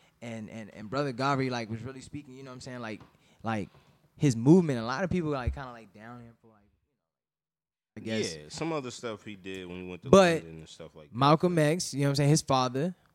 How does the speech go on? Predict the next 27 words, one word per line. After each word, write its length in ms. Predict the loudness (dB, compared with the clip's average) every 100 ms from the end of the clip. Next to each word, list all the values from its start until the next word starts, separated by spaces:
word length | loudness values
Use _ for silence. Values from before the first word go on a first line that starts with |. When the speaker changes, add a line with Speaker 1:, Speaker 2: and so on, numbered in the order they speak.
| _
Speaker 1:
was 120 | -16
a 40 | -14
part 320 | -8 -4 -4
of, 100 | -4 -8 -14
part 220 | -12 -8
of, 260 | -6 -8 -6
part 220 | -4 -2
of 100 | -4
the, 120 | -8 -12 -12
part 200 | -6 -4
of 60 | 0
the 60 | 0
wave. 420 | 2 0 -2 -4
You 80 | -8
know 40 |
what 60 | -6
I'm 60 | -6
Speaker 2:
Right. 80 |
Speaker 1:
saying? 240 | -4 -2 0
He 80 | 0
was, 120 | 0
he 120 | -2
was 100 | -2
very 260 | -2 -2 -2
close 320 | 0 -2 -2
to 100 | -6
him. 180 | -10 -12